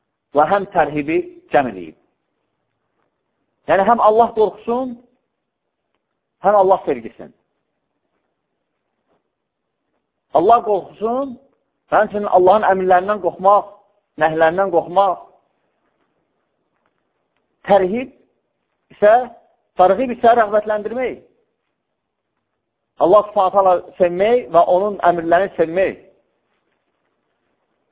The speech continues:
Amma necə, necə çıxardaq bu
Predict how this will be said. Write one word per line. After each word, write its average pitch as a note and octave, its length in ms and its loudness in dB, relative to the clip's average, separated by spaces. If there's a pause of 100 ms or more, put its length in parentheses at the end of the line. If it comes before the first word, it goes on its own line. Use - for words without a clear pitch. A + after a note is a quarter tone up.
(1500)
Amma A3+ 160 2
necə, C4 320 4 (160)
necə A#3+ 240 -4
çıxardaq F#3 480 0
bu F3 140 -4